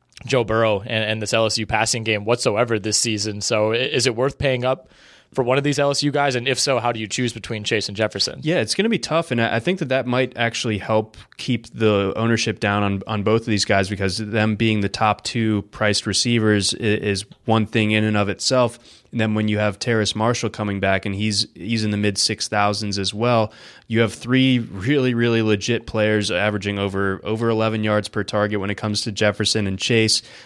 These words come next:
Speaker 2: Um, it's a difference of fifty-four targets for Jefferson, fifty-one for Chase. Um, and both of them ridiculously explosive. Justin Jefferson,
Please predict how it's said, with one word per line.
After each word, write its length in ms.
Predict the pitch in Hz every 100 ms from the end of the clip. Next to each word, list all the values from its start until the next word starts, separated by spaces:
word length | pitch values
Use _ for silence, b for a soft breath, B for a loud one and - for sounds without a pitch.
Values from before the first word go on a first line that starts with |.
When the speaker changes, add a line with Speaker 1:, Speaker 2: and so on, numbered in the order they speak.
| -
Speaker 2:
Um, 160 | 92 95
it's 120 | 98
a 60 |
difference 420 | 101 110 110 101 -
of 160 | 92
fifty-four 540 | - 131 123 113 120 113
targets 440 | 113 107 107 98
for 360 | - 107 98 98
Jefferson, 520 | - 104 104 - 101
fifty-one 640 | - - 104 98 101 101 92 B B
for 160 | - 104
Chase. 520 | 90 - 107 104 - - _ -
Um, 280 | 104 95 92
and 120 | 87
both 220 | 123 110
of 60 | 104
them 240 | 104 98
ridiculously 640 | 104 95 107 107 95 107
explosive. 640 | 95 - 104 98 95 98 95
Justin 360 | 110 107 110
Jefferson, 380 | 104 101 92 95